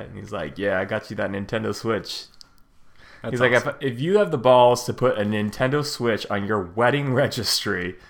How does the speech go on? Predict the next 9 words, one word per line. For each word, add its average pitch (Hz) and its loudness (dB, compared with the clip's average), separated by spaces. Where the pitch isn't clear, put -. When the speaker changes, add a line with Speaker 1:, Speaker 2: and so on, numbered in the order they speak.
Speaker 1:
I'm 107 2
gonna 104 0
get 92 -4
it 82 -12
for 80 -10
you." 85 -12
So. - -14
Speaker 2:
I, 143 6
I, 135 -4